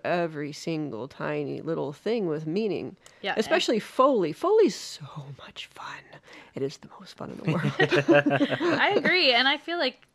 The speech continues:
Speaker 2: that is part of what really makes this movie stand out, is you can tell that he, well, him and everyone involved paid attention to every small detail
Speaker 1: Mm-hmm.
Speaker 2: of what they were doing.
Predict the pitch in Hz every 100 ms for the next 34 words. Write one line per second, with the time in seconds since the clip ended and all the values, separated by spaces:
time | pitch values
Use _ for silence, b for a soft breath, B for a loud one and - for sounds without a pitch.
0 | - 208 180 208 - 202 196 185 185 175
1 | 185 196 202 175 180 - 170 160 - _
2 | 185 190 175 160 175 165 180 165 175 196
3 | 190 180 165 185 185 147 151 196 180 180
4 | _ b b b b b b _ 180 160
5 | 208 - 220 214 226 262 - 165 160 165
6 | 160 165 - _ _ _ - - 262 208
7 | 220 214 - 185 170 180 165 - _ 254
8 | 233 214 190 180 - _ _ - 202 175
9 | 160 160 151 - 160 - 190 175 - -
10 | 180 170 165 - - 190 170 69 -